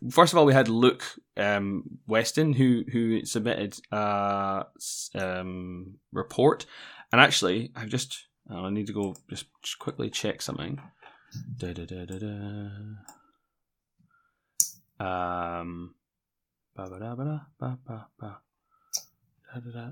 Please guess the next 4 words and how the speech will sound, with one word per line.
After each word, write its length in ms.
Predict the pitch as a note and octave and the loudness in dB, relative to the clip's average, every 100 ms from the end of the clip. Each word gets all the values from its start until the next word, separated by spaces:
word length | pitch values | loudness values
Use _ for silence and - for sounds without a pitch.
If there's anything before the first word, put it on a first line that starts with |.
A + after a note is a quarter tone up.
| - | -6
Anyway, 300 | A2 F2 F#2 - _ - _ | -4 -4 -8 -18 _ -20 _
so 440 | - A#2+ A#2 - _ _ _ _ _ _ _ _ _ - - _ _ | 4 6 6 4 _ _ _ _ _ _ _ _ _ -20 -20 _ _
Luke 460 | - B2+ B2 - - - - _ _ _ _ _ | 0 4 4 4 -4 -12 -16 _ _ _ _ _
submitted 800 | - A2 G#2+ - G2+ G2 F#2+ - | -6 0 0 0 0 -2 -2 -6